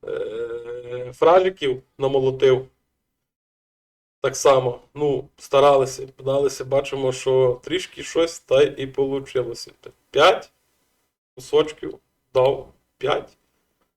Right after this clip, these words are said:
Він дав п'ять п'ятсот дев'яносто дев'ять уронію. Це просто, це просто щось з чимось. Подивимось, як заграла команда.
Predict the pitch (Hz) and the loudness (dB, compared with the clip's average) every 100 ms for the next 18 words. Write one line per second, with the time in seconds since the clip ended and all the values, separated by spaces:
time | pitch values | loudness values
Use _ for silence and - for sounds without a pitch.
0 | _ _ _ _ - - - - - 220 | _ _ _ _ -12 -6 -6 -6 2 4
1 | 254 - 160 - 196 156 151 156 156 147 | 4 -6 -6 0 0 2 0 0 0 0
2 | 147 147 147 127 147 160 143 147 139 147 | 4 4 2 -2 -2 2 2 2 -2 -8
3 | 143 127 127 _ - _ _ _ _ - | -10 -12 -14 _ -20 _ _ _ _ -6
4 | 131 - 143 156 - 151 143 135 131 - | -6 0 2 0 2 2 2 -2 -10 -4
5 | 151 143 - 131 147 - - - 135 - | -4 -4 -6 0 0 0 -10 0 0 0
6 | - 131 131 127 - - _ _ _ _ | -4 -2 -2 -2 -10 -18 _ _ _ _
7 | _ _ _ _ _ _ - 131 135 139 | _ _ _ _ _ _ -10 -2 -2 0
8 | 135 - 147 139 131 139 139 135 131 127 | -2 -4 0 0 2 -2 2 4 4 0
9 | - _ _ _ _ _ _ _ _ - | -4 _ _ _ _ _ _ _ _ -2
10 | 147 180 185 185 | 4 4 6 4